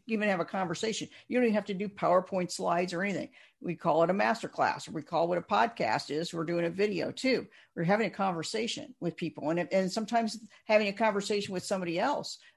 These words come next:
might make you feel a little bit more comfortable. Like Bridget, I mean, you, anybody can have a conversation with you and have a good time and, and feel relaxed. And, and so get, uh, you know, if you have to start out that way, start out that way. Um, but create your own stage.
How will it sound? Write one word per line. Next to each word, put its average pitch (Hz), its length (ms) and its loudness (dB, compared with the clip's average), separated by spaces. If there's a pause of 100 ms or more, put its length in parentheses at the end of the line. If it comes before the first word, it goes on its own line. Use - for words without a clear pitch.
might 175 200 0
make 175 220 -2
you 160 100 -4
feel 170 200 0
a 165 40 2
little 165 200 -2
bit 160 80 -6
more 143 140 -2
comfortable. 147 420 -4
Like 139 200 0
Bridget, 196 400 0
I 165 60 0
mean, 175 140 0
you, 156 280 -2 (120)
anybody 202 320 -2
can 175 80 0
have 156 100 2
a 151 40 -2
conversation 165 600 -2
with 156 160 -6
you 226 160 0
and 190 80 0
have 170 140 2
a 151 40 -8
good 151 200 0
time 202 300 4
and, 160 140 0 (260)
and 185 140 -4
feel 208 140 4
relaxed. 185 640 0
And, 175 260 -2
and 165 220 -2
so 196 260 0
get, 208 360 0 (100)
uh, 202 40 2
you 202 140 0
know, 175 120 4
if 170 100 -4
you 208 80 0
have 208 80 2
to 196 80 -6
start 202 260 0
out 208 200 -2
that 214 200 -2
way, 156 120 0
start 165 260 -2
out 160 180 2
that 175 240 6
way. - 240 -4 (300)
Um, 160 480 0
but 190 180 -6
create 254 240 -4
your 240 100 -4
own 240 120 -2
stage. - 500 -10